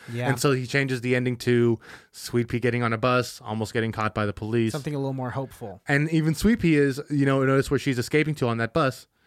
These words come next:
Speaker 2: Paradise. The sign that she passes by,
Speaker 1: Mm,
Speaker 2: she's going to Paradise.
Speaker 1: Paradise. You know, this movie, like you said, is so
Speaker 2: Very symbolic.
Speaker 1: open-ended
Speaker 2: Yeah.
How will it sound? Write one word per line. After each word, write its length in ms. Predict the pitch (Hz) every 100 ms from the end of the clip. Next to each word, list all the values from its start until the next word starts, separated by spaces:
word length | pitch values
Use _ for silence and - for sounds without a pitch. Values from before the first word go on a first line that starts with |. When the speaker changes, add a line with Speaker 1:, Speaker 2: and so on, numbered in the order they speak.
| _ _ -
Speaker 2:
Paradise. 500 | 165 131 90 - - _ _ _ _ _
The 100 | 117
sign 220 | - 131
that 100 | 131
she 100 | -
passes 380 | 117 135 127 113
by, 260 | 165 127 110
Speaker 1:
Mm, 580 | 226 226 214 196 160 135
Speaker 2:
she's 140 | 123
going 160 | 139 160
to 80 |
Paradise. 480 | 180 147 - 127 85
Speaker 1:
Paradise. 440 | 78 67 - - - _ _ _ - - -
You 120 | 190 220
know, 220 | 233 220
this 280 | 180 208 214
movie, 540 | 220 214 190 175 170
like 260 | 156 151 175
you 60 |
said, 220 | 160 160 147
is 160 | 151
so 180 | - -
Speaker 2:
Very 120 | -
symbolic. 220 | - 185 - 185
Speaker 1:
open-ended 480 | - 160 135 127 127
Speaker 2:
Yeah. 200 | 120 98